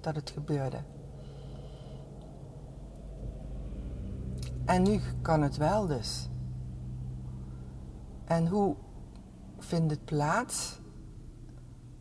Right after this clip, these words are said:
Ik zag een, ehm, zo'n ziekenwagen,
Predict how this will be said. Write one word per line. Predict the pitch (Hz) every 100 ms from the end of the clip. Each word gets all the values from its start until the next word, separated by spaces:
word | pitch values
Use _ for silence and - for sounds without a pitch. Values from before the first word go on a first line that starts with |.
| -
Ik | - 156
zag | 180 156 -
een, | 156 147 143 - - - - - - - - - - - - - - - - - - - - - -
ehm, | 131 131 131 127 - - - - - - - - - - - - - -
zo'n | - 151
ziekenwagen, | 196 180 147 131 127 139 175